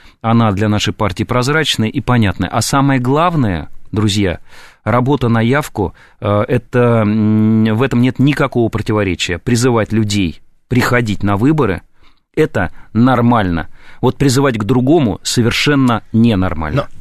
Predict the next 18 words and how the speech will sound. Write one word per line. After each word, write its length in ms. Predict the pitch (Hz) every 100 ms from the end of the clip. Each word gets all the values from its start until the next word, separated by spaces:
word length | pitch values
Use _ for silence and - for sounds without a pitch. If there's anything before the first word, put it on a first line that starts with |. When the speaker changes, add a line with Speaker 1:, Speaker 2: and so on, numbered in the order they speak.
| -
Speaker 2:
подождите, 580 | 131 139 147 135 120 -
э, 140 | 117 110
всё-таки 400 | - 131 143 - 107
тут 180 | 147 143
важно 360 | 170 262 151 -
<clears throat> 40 |
попытаться, 600 | 131 147 147 170 180 -
в-, 260 | 104 113 131
если 320 | 127 135 131
это 120 | 123
возможно, 460 | 127 131 147 113 110
понять, 320 | 120 139 143
а 60 | 120
почему 400 | - - 151 175
всё-таки 400 | - - - 110
люди 220 | 131 120
пришли 400 | - 107 -
на 80 | 156